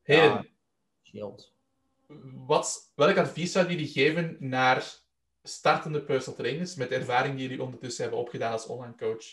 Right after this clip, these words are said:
Speaker 1: Wat is het beste advies dat je zou meegeven?
Speaker 2: Eh, als ik van alle dingen kijk waar ik het meest van geleerd heb, zou het toch zijn:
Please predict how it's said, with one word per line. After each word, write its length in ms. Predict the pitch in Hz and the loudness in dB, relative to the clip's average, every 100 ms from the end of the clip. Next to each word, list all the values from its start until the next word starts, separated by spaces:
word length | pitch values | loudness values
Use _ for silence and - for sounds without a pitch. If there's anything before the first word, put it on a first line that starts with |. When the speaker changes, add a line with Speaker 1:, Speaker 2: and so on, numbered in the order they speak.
| _ - | _ -4
Speaker 1:
Wat 140 | 131 | -4
is 60 | 143 | -4
het 140 | 117 | 0
beste 240 | 123 135 | 0 0
advies 280 | 123 120 123 | -4 -6 -6
dat 80 | 127 | -6
je 60 | 120 | -4
zou 160 | 117 | -6
meegeven? 460 | 123 110 113 113 - _ _ _ _ _ _ _ _ _ _ _ 262 _ _ _ _ _ _ _ | -6 -6 -6 -8 -14 _ _ _ _ _ _ _ _ _ _ _ _ _ _ _ _ _ _ _
Speaker 2:
Eh, 840 | 113 117 120 120 120 120 117 113 113 | -4 0 2 4 4 4 4 4 4
als 180 | 113 120 | 0 -2
ik 160 | 131 | -6
van 200 | - 139 | -4 -4
alle 420 | - 135 143 143 | 0 2 2 2
dingen 840 | 117 131 139 135 131 123 127 127 - | 2 0 2 0 2 2 2 -2 -2
kijk 380 | 135 135 143 143 | 4 6 6 2
waar 220 | 127 127 | 4 4
ik 60 | 123 | 2
het 100 | 113 | -2
meest 320 | 120 139 - | 0 -2 0
van 180 | 143 123 | 0 0
geleerd 440 | 117 131 151 - | 0 2 2 2
heb, 340 | 156 160 160 - | 6 6 6 -2
zou 240 | - 135 | 0 0
het 100 | 135 | 0
toch 200 | 135 135 | -4 -6
zijn: 460 | - 131 131 131 | -4 0 0 -2